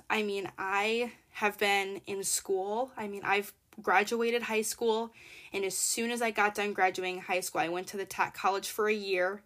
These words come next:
and right after I got done going to the tech college, I went straight into university. And I was the kind of student that took summer classes.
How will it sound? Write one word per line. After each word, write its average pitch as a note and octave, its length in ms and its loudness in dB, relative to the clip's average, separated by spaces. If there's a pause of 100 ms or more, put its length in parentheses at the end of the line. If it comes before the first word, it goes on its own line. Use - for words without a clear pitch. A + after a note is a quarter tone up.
and F#3 200 -6
right F#3 180 8
after G#3 320 4
I G3 120 2
got F#3+ 240 -2
done G3 200 0
going F#3+ 200 -4
to F#3 60 0
the F3+ 100 -6
tech - 280 0
college, F#3+ 440 2
I G3 100 0
went F3+ 220 -4
straight G3+ 360 0
into F#3+ 180 -4
university. - 760 -8 (1120)
And G#3 480 2
I G#3 680 2 (100)
was G3+ 320 -2
the F3+ 100 -2
kind G3+ 260 0
of G3+ 80 -4
student G3 420 0
that F#3 180 2
took - 200 -8
summer C4 300 2
classes. A3+ 840 0